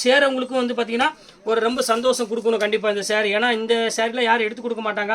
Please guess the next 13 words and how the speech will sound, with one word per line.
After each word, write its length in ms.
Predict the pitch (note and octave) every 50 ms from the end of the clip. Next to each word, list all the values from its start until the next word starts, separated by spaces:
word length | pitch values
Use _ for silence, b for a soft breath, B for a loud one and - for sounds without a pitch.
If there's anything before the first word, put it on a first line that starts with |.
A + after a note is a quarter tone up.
| A3
மேக்ஸிமம் 320 | G#3+ G#3 G#3 - A#3+ A3 A3
கம்மியில 240 | G#3 A3+ A#3 A#3+ G#3+ A3
கொடுப்பாங்க. 320 | G#3+ G3+ F3+ G#3+ G#3 G#3 A3+ B3+ B B B B B B B
நம்ம 260 | - G#3 A#3+ C4 C#4+
இந்த 120 | C#4 B3+ B3
ரேஞ்ச் 260 | A#3+ B3+ C4 B3+ A#3 -
கம்மி 160 | A3+ A#3+ B3+ A#3+
பண்ணி 120 | A#3+ A#3+ A#3+
கொடுத்தோன்னா, 420 | A#3 A#3 A3+ - A#3+ A#3 C4 B3+
அவங்களுக்கு 300 | A#3 A#3 B3 B3+ G#3+ A#3
ஒரு 160 | A#3 A#3 C4+ D#4 - B B B B B B B
நல்ல 260 | - G#3+ A#3+ C4+ C4
ஒரு 160 | B3+ A#3+ A#3